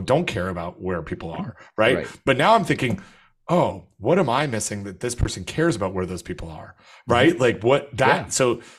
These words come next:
Speaker 1: so, and I've not asked, right? But, but, and, and it, it's v-, and, and this person, it's, it's multiple people, right? Like, it's, uh, but, but I think that some of it, I, I also dismiss because it,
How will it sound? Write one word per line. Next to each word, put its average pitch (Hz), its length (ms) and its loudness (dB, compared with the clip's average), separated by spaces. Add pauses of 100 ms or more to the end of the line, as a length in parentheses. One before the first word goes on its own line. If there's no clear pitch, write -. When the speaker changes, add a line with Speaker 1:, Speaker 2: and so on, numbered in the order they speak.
Speaker 1:
so, 131 220 -4
and 147 140 -4
I've 160 180 2
not 170 200 2
asked, 107 540 -6
right? 117 280 -4
But, 131 240 -2
but, 131 280 -6
and, 135 220 -8
and 147 120 0
it, 131 140 -4 (380)
it's - 280 -6
v-, 113 320 -14
and, 113 200 -8
and 104 180 -4
this 123 180 -4
person, 101 360 -4
it's, 87 140 -8
it's - 160 -14
multiple 110 360 0
people, 82 260 -12
right? 92 240 -2
Like, 90 140 -4
it's, - 280 -4 (120)
uh, 98 140 -2 (340)
but, 143 260 2 (180)
but 147 120 2
I 156 180 2
think 165 440 0
that 127 420 0 (800)
some 180 440 4
of 180 160 2
it, 104 160 0 (100)
I, 117 180 -2 (140)
I 117 100 -2
also 143 300 0
dismiss 123 560 -2
because 104 600 -4 (420)
it, 139 200 -2